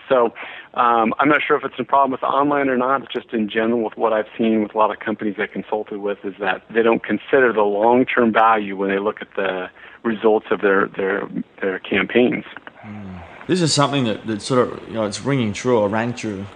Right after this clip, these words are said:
Speaker 2: you know, a lot lately is 'cause I had another guy on this podcast to talk about, he's an internet guy, and, uh, you know, he's all about recurring revenue, which is great. And I'd never really done it before, so I'm like, "All right, well,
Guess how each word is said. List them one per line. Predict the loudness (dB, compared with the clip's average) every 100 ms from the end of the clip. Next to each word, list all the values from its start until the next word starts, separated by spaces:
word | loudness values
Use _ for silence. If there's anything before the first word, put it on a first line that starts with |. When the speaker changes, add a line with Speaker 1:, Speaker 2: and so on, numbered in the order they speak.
| -6
Speaker 2:
you | 0
know, | 2
a |
lot | 2 2
lately | 2 2 0 -4
is | -6
'cause | -6 -6 -6 -12 -6
I | -2
had | 0 2
another | 2 2
guy | 0 0
on |
this | -2
podcast | -2 -4 -2 -4 -4 -6
to | -12
talk | -6 -6 -2
about, | -2
he's | -2
an | -4
internet | -2 -2 -4
guy, | -4 -4 -4 -12 -12
and, | -6 -4 -4 -6 -2
uh, | 0 0 -4 -14 -8
you | -4
know, |
he's | -2 0 4
all | 4 4
about | 2
recurring | -2 -2 -2 -2 0
revenue, | 0 0 -4 -8 -12
which | -10
is | -8 0
great. | 2 2 -2 -2
And |
I'd | 0
never | 2 0
really | 0 -2
done | -2 -2
it | -4
before, | -12 -14 -14
so | -14
I'm | -14
like, | -10
"All | -6
right, | -6 -6
well, | -6